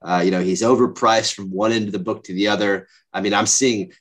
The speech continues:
Spieth over Mark Leishman at minus one fifty-two on FanDuel. Uh, d-, d-, don't even look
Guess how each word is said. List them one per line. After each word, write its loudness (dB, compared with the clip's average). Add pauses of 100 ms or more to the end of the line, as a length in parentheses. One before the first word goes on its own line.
Spieth 0
over -2
Mark -4
Leishman -6
at -8
minus -10
one -4
fifty-two -2
on -2
FanDuel. -2 (320)
Uh, 0
d-, 0
d-, -2
don't 2
even 2
look -6